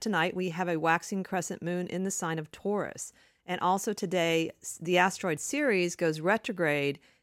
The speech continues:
in fourteen degrees Sagittarius, sixteen minutes, and it's joining, Jupiter is joining her on Thursday, the eleventh, going retrograde at twenty-four degrees Sagittarius, twenty-one minutes, five A M Pacific Daylight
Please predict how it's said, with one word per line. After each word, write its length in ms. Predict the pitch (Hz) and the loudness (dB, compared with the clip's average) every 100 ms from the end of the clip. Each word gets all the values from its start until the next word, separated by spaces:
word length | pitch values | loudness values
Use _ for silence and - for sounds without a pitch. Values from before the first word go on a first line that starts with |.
| _ | _
in 220 | 175 165 | -2 -2
fourteen 460 | - 180 180 - 175 | 0 0 0 0 -2
degrees 360 | 165 170 165 | 2 2 2
Sagittarius, 600 | - 156 156 - 151 151 | 0 -2 -4 -6 -4 -4
sixteen 440 | - 151 - 151 139 | -6 -12 -10 -10 -4
minutes, 460 | 196 185 180 - - | -2 -2 -4 -12 -10
and 380 | 165 160 151 147 | -4 -4 -4 -6
it's 140 | 156 - | -8 -10
joining, 600 | - 185 170 165 156 147 | -4 -2 0 -2 -4 -8
Jupiter 680 | - 240 269 262 214 185 165 | -4 -2 0 2 2 2 2
is 140 | 156 151 | -2 -2
joining 320 | 170 156 151 | -2 -2 -4
her 460 | 240 254 208 190 - - _ _ | 0 4 4 4 0 -16 _ _
on 160 | 165 160 | -4 -2
Thursday, 680 | 226 240 233 196 165 156 | 4 4 4 2 2 2
the 140 | 147 156 | 0 -2
eleventh, 580 | 156 190 196 160 147 - | 4 4 6 2 -2 -2
going 280 | 147 143 | -2 0
retrograde 720 | 147 147 - 143 143 135 147 - _ _ | 0 0 -4 -4 0 0 0 -4 _ _
at 140 | - - | -6 -6
twenty-four 600 | - 175 165 - 254 247 | -2 0 0 6 8 8
degrees 340 | 196 170 151 | 6 2 0
Sagittarius, 680 | - 156 143 135 - 147 143 | 0 0 -2 -6 -4 -4 -4
twenty-one 520 | - - 151 143 139 151 | -6 -8 -6 -6 -6 -4
minutes, 380 | 175 185 - | -2 -2 -6
five 260 | - 165 151 | -6 -2 0
A 120 | 151 143 | 0 0
M 240 | 135 143 - _ _ | -2 -4 -12 _ _
Pacific 440 | - 160 180 170 156 | -6 0 0 0 0
Daylight 360 | 147 147 135 | 0 2 -2